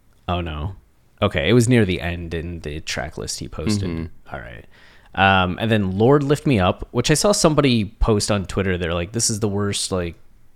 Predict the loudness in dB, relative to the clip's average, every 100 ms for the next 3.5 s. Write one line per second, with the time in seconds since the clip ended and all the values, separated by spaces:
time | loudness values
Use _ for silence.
0 | _ -4 -2 -2 -2 -2 -2 -2 -4 -4
1 | -4 -4 -6 -10 -14 _ -20 -20 -20 -20
2 | _ -8 -8 -8 -12 -18 -20 -20 -20 -20
3 | -18 -16 -8 -6 -6